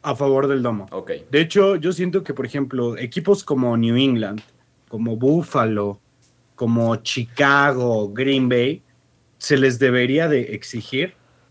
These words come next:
Speaker 1: que, o sea, hasta cierto año tienes para hacer un domo. La razón de esto es que, para empezar,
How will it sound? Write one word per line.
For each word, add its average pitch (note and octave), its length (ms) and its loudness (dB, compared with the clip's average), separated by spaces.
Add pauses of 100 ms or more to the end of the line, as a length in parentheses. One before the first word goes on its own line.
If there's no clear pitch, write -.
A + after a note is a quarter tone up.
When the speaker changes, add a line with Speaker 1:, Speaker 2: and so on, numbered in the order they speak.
(260)
Speaker 1:
que, A#2 480 -2
o A#2+ 80 0
sea, A#2+ 240 0
hasta C3+ 380 -2
cierto E3 400 2
año D3+ 220 0
tienes C#3+ 340 -4
para G#2+ 260 -2
hacer G#2+ 200 -4
un G#2+ 120 -2
domo. F#2+ 160 -6 (1500)
La D3+ 220 8
razón E3 460 4
de E3 120 6
esto D#3 240 0
es D#3 160 2
que, D3+ 360 -2 (300)
para D#3+ 180 4
empezar, E3+ 560 0